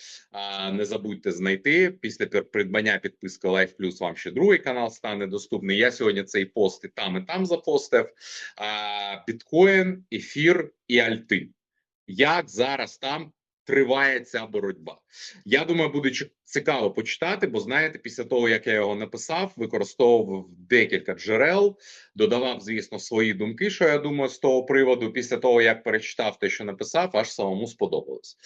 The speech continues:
А, дійсно цікаві часи настають,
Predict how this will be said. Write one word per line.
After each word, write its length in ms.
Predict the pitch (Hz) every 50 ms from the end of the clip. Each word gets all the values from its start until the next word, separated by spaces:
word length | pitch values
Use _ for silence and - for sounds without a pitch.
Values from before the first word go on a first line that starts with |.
| - - - - - - -
А, 340 | 107 107 107 107 110 107 107
дійсно 400 | 104 - 175 190 185 - 143 117
цікаві 440 | 113 - - - 151 131 104 90 87
часи 340 | - - - - - 87 82
настають, 580 | 85 82 - - 110 107 135 180 214 - -